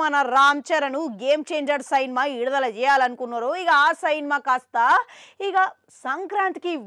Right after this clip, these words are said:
వాయిదా పడుతున్నదని ఊహాగానాలు అయితే వినబడుతున్నది. ఇక మళ్ళా దిల్ రాజు ఏమో బల్ల గుద్ది మరి క్రిస్మస్కి వస్తున్నాం అని చెప్పిండు, కానీ తేదీ అనేది ప్రకటించలేదు.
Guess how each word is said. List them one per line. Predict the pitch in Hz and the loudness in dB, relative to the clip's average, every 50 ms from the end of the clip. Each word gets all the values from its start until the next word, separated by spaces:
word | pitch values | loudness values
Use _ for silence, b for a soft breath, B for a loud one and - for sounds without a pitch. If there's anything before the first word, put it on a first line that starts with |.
| 190 202 190 185 185 202 | -14 -18 -20 -14 -2 2
వాయిదా | 254 277 302 302 311 302 277 | 2 2 4 4 2 2 4
పడుతున్నదని | 269 269 269 269 - 277 269 262 254 240 233 294 302 - 277 302 | 2 2 0 -2 -6 -6 -4 -2 -2 -2 -4 -6 -10 -8 -4 -2
ఊహాగానాలు | 330 359 359 339 262 285 277 269 269 247 240 226 | 2 4 4 4 4 4 2 2 2 -2 -2 -2
అయితే | 220 302 311 285 226 | -2 -2 -4 -4 -4
వినబడుతున్నది. | 226 208 233 247 254 254 233 226 - 233 208 190 185 196 B B B B B 359 | -6 -6 -4 0 0 0 -2 -2 -10 -12 -14 -12 -14 -14 B B B B B -2
ఇక | 370 359 359 339 320 | 2 2 2 2 2
మళ్ళా | 320 320 320 320 320 302 320 370 403 427 269 185 | 2 2 2 4 4 4 4 2 0 -2 -12 -14
దిల్ | - 226 214 254 294 320 | -12 -12 -10 -10 -2 2
రాజు | 339 339 330 262 320 294 | 4 4 4 2 0 0
ఏమో | 302 330 320 247 208 196 | 2 2 2 0 0 -2
బల్ల | 247 240 247 285 311 320 285 233 208 | -2 0 2 2 2 2 2 0 -2
గుద్ది | 254 262 220 202 330 320 285 | -6 -8 -6 -4 -4 0 0
మరి | 285 269 269 320 269 - _ | 0 0 0 -4 -6 -8 _
క్రిస్మస్కి | 277 254 269 302 - - 349 359 349 - - _ 339 320 339 302 247 233 | -10 -10 -10 -10 -10 -6 -2 -2 -2 -2 -4 _ -8 -6 -6 -6 -4 -4
వస్తున్నాం | 247 262 - _ - 330 330 311 311 | -6 -6 -6 _ -4 -2 0 0 0
అని | 294 262 214 226 | -2 -4 -4 -6
చెప్పిండు, | 233 226 _ - 277 254 226 196 B B B B B _ - | -6 -6 _ -8 -8 -6 -8 -10 B B B B B _ 4
కానీ | 480 381 381 339 349 370 330 - _ | 4 4 4 2 0 -2 -4 -4 _
తేదీ | 370 349 381 415 453 440 453 440 415 381 | -2 2 4 4 4 4 4 4 4 4
అనేది | 349 339 339 320 302 302 330 392 453 _ | 4 2 0 0 0 -2 -6 -6 -4 _
ప్రకటించలేదు. | 440 381 349 - 339 - - 247 220 - 240 202 185 180 180 | 2 2 2 2 -2 -6 -6 -8 -8 -8 -10 -10 -10 -12 -12